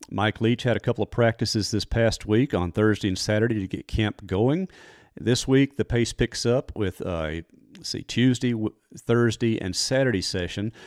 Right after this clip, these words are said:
That's how they're gonna script it the rest of spring, weather permitting, of course,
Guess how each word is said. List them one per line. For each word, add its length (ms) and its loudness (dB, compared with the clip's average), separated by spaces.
That's 300 0
how 120 4
they're 100 2
gonna 160 0
script 520 -4
it 160 -4
the 80 -4
rest 300 0
of 80 -2
spring, 400 -2
weather 280 6
permitting, 440 0
of 140 -8
course, 460 -2